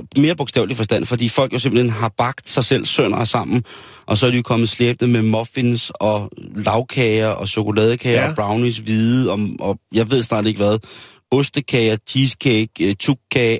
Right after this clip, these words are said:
Speaker 1: alt muligt mærkeligt. Uh, jeg fik tukkage, for det var dejligt. Men ellers, Jan, så er det altså, øh, nu blevet sat under. Der, de siger, at logistikken er blevet skærpet,
Speaker 2: <laughs>
Speaker 1: udtaler en talsmand fra, øh, fra
Speaker 2: Mm.
Speaker 1: Musikhuset Foyer, således at man ikke drukner i kage.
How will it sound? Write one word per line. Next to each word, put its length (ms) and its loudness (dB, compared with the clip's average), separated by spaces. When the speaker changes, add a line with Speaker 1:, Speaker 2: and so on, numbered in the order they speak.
Speaker 1:
alt 200 0
muligt 280 2
mærkeligt. 180 -6
Uh, 140 0
jeg 100 -2
fik 140 -12
tukkage, 360 0
for 80 -6
det 100 -2
var 60 0
dejligt. 340 0
Men 200 4
ellers, 280 2
Jan, 260 0
så 100 2
er 40 2
det 80 2
altså, 460 0
øh, 480 0
nu 240 2
blevet 160 0
sat 280 -4
under. 280 0
Der, 200 0
de 80 0
siger, 300 2
at 260 -2
logistikken 460 0
er 40 0
blevet 180 0
skærpet, 440 -2
Speaker 2:
<laughs> 140 -2
Speaker 1:
udtaler 280 2
en 60 0
talsmand 460 -2
fra, 500 0
øh, 200 -2
fra 120 -2
Speaker 2:
Mm. 60 4
Speaker 1:
Musikhuset 440 -2
Foyer, 220 2
således 380 0
at 160 -2
man 140 2
ikke 120 0
drukner 320 -2
i 60 0
kage. 340 -6